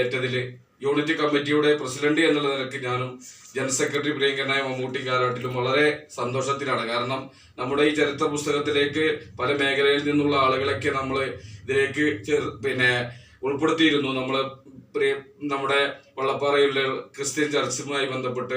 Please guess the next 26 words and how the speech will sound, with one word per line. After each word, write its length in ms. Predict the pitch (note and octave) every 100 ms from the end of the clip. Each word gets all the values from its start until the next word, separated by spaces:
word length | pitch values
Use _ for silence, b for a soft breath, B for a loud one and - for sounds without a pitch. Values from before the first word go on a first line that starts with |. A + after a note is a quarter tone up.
| B2
അതുപോലെ 240 | B2 B2+ B2+
തന്നെ 180 | B2+ B2+ - B B B
കാപ്പുമുഖം 480 | B2+ C3 C#3+ C#3+ C#3+ - -
പിന്നെ 240 | C#3+ C3 B2+ B2 B B B C3
അമ്പലവുമായി 520 | C#3+ D#3 D#3 C#3+ C3+
ബന്ധപ്പെട്ട് 440 | B2 A#2+ A#2+ - B2 B2 B2+
നമ്മുടെ 280 | C3+ C#3+ C#3+ C#3+
ഈ 40 | D3 C#3+ C#3+
മഹലിന്റെ 560 | C3+ C3+ D3+ D3 D#3 D3+ D3+ B B
പ്രിയങ്കരനായ 480 | C3 C#3 C#3 C3+ C#3 B2+
പ്രസിഡന്റ്, 440 | B2+ B2+ C3 C3 C3
അതുപോലെ 220 | B2+ B2+ C3
തന്നെ 160 | C3
ജനറൽ 160 | B2 B2 E3
സെക്രട്ടറി, 340 | C3 B2 C#3 B2+
അവരൊക്കെ 260 | C3+ C3+ D3+
ഉൾപ്പെടുത്തിയിട്ടുണ്ട്. 640 | D3 D3+ C3+ D3 A#2+ G2 - B -
അപ്പൊ 120 | B2 C3
അതിൽ 140 | C#3 C3
ഖത്തീബിന്റെ 440 | C3+ D3 D#3 E3+ E3
കൂടി 160 | E3 E3+
ഒരു 100 | E3 C#3+
കയ്യൊപ്പ് 320 | C#3 C#3+ C#3 D3
ഞങ്ങൾക്ക് 300 | C3 B2+ B2 A#2+
അത്യാവശ്യമാണ്. 640 | B2+ B2+ B2+ C3 A#2+ A#2+ B2 B B -
പ്രിയങ്ക-, 420 | B2+ B2+ C3+